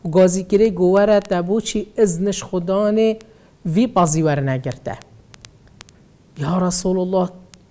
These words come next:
کی گوته؟ اوی گوت من. گوت یا رسول الله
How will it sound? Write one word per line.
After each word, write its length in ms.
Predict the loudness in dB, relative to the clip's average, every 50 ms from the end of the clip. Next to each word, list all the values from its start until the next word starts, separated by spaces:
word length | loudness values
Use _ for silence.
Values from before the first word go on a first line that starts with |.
| _ _ _ _ _ _ _ _ _ _ _ _ _ _ -10
کی 280 | -4 0 2 4 4 4
گوته؟ 500 | 4 4 2 2 4 4 4 4 2 0 -4 -12 -20 _ _ _ -20 -20 -20 -20 -20 -20 _ _ _ _ _ _ _ _ _ _ _ _
اوی 300 | 0 0 2 2 0 -2
گوت 280 | -2 -2 -4 -6 -4 -4
من. 200 | -6 -6 -8 -10 -12 _ _ _ _ _ _ _ _ _ _ _ _ _ _ _ _ _ _ _ _ _ _ _ _ _ _ _ _ _ _ _ _ _ _ -4
گوت 220 | -4 -2 2 4
یا 120 | 4 4
رسول 340 | 4 4 2 2 0 0 0 0
الله 180 | 0 0 -2